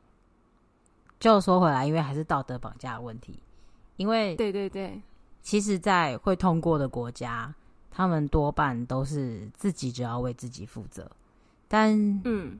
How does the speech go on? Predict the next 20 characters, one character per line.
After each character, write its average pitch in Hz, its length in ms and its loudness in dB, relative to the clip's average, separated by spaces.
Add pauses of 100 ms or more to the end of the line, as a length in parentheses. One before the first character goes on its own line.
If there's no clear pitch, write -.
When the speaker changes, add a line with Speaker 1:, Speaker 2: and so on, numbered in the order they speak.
(140)
Speaker 1:
说 - 260 4
穿 165 220 2
了， 151 120 4
现 156 160 2
在 151 160 4
养 123 260 0
儿 123 160 0
防 120 240 -2
老 123 200 2
就 135 120 -8
是 135 180 -4
常 117 360 -2
态 123 280 0
啊， 117 80 -4
依 139 180 -2
旧 139 180 2
是 135 140 -4
常 110 300 -8 (120)
态 120 320 -4
啊。 110 260 -10